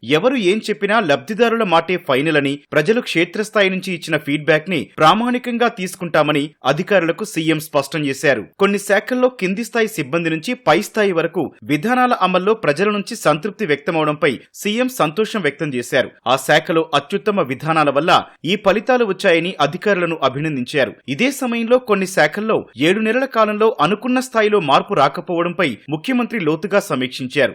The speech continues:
కారణాలు తెలుసుకుని దానికి అనుగుణంగా మార్పులు తేవాలని అధికారులకు సూచించారు. ప్రభుత్వ సేవల్లో వేగం, నాణ్యత పెరగాలని, పథకాల పంపిణీలో ఒక్క శాతం కూడా అవినీతి ఉండకూడదని స్పష్టం చేశారు. పలు పథకాల్లో సిబ్బంది, ఉద్యోగుల నిర్లక్ష్యం,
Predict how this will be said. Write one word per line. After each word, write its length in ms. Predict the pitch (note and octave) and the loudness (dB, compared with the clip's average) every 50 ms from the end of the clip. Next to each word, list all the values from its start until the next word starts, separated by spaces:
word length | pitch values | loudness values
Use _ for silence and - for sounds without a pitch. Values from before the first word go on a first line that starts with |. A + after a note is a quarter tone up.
| - _ - | -4 _ 2
కారణాలు 420 | D#3 D3+ E3 G3 G3+ G3+ G3 F3+ | 4 4 6 4 4 0 0 0
తెలుసుకుని 540 | E3 - D3+ D3 C#3+ - - E3+ F3 A3 A#3+ | -2 -2 -4 -4 -4 -4 -4 -4 -2 -2 -2
దానికి 360 | E3 D#3+ D3 C#3+ D3 - C3 | 0 0 2 2 0 0 -2
అనుగుణంగా 460 | C3+ D3 D3+ F3+ F3+ F3+ F3 F3+ A3 | -2 -2 -2 -2 -4 -2 0 2 2
మార్పులు 460 | G#3 D#3 C3 C3 D#3 F3+ - - F3 | 2 4 4 4 4 2 0 -4 -4
తేవాలని 600 | E3+ - D3+ C#3 C#3 C#3 D3 D#3 F3+ G3+ E3+ A#2+ G2 - _ - | -2 0 0 0 2 2 2 2 2 0 -2 -4 -4 -6 _ 0
అధికారులకు 600 | C#3 D#3 D3+ G#3 - A#3 A3 G3+ F#3 F#3 - G#3+ | 0 0 0 0 0 0 0 0 -2 -4 -6 -8
సూచించారు. 640 | F#3+ - C#3+ C3 B2+ - C#3 C3 - D3+ B2+ G#2+ G2 - _ - | -10 -8 -8 -10 -8 -8 -8 -2 0 2 2 0 0 -8 _ 0
ప్రభుత్వ 380 | D3+ E3+ F3 B3 - - - C4 | 2 2 2 2 0 -4 -6 -6
సేవల్లో 460 | B3+ - A#3 G#3+ G#3 G3+ G3+ G3+ F3+ | -2 0 0 2 2 2 0 0 -2
వేగం, 480 | C3+ G#2+ C#3 D3+ D#3+ D3+ F3+ G3+ A3 - - | 0 2 2 2 2 2 0 -4 -4 -6 -6
నాణ్యత 440 | B2 C3+ C#3+ D#3 F#3 G3 G3+ G3+ | 0 2 2 2 2 0 0 -2
పెరగాలని, 640 | G3+ F#3+ - C#3 B2 C3 B2 C#3+ C#3+ D3 D#3+ F#3+ B3+ - _ - | -2 -2 0 0 0 2 2 2 0 0 0 -4 -6 -6 _ 2
పథకాల 400 | D#3 - A3+ B3 - C4+ C4 C4+ | 2 2 2 0 0 0 0 0
పంపిణీలో 540 | C4+ C4+ G#3+ G3+ D#3+ G3+ F#3+ G3 F#3 G#3+ G#3 | 2 0 0 -2 0 -2 -2 0 2 2 2
ఒక్క 260 | D#3 C#3 - - G#3 | 2 0 -2 -4 -6
శాతం 320 | G3+ - A3 A3 A3 A#3 | -2 0 0 0 0 -2
కూడా 300 | A3+ - - G#3 G#3 G3 - C#3 | -4 -2 2 4 4 4 4 4
అవినీతి 400 | C#3 C#3+ F3 G#3 A#3 - - G#3 | 2 2 2 0 -2 -2 -2 -2
ఉండకూడదని 640 | D3+ C3+ C#3 F#3 F#3+ - G3 F3+ F3 D#3 F3 E3+ | -2 -2 0 -2 -2 0 0 -2 0 0 -2 -2
స్పష్టం 400 | D#3+ - - D3+ D3 - - F3 | -4 -4 -2 -2 -2 -2 -2 -6
చేశారు. 260 | D#3+ C#3+ C3+ C3 - D#3+ C#3+ A#2 - - _ _ | -4 -4 -4 -2 2 2 2 2 0 -8 _ _
పలు 140 | - D#3+ E3 | 0 2 2
పథకాల్లో 580 | D#3 - C#3 C3+ E3+ F3 - E3+ D#3 D3 C#3+ C#3+ | 2 2 0 -2 -2 0 2 2 2 2 2 0
సిబ్బంది, 680 | C#3+ - D3+ C#3 A#2 B2 D#3 D3+ C#3+ C#3 C#3 C#3+ C#3+ - | 0 -2 -6 -4 -2 -2 -4 -2 -2 -2 -2 -2 -4 -6
ఉద్యోగుల 440 | C3+ C#3 B2 A#2+ F#3 G3 F3+ G3 F3 | -8 -6 0 2 2 2 4 2 2
నిర్లక్ష్యం, 600 | D3+ C3 B2 C3 D3 D3+ D3+ - - D3+ C#3 C#3 | 2 2 0 -2 -2 -4 -4 -4 -4 -4 -4 -6